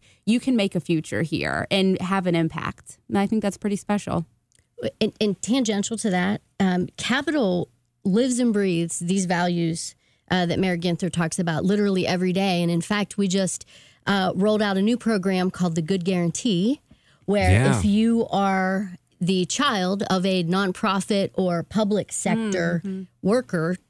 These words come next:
Speaker 2: teachers, firefighters, you know, any nonprofit, um, employee,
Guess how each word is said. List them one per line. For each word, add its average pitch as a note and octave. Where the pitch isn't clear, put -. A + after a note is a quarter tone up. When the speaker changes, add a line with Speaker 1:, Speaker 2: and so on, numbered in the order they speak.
Speaker 2:
teachers, G3
firefighters, F#3
you G#3
know, F3+
any G#3+
nonprofit, F3+
um, E3
employee, F3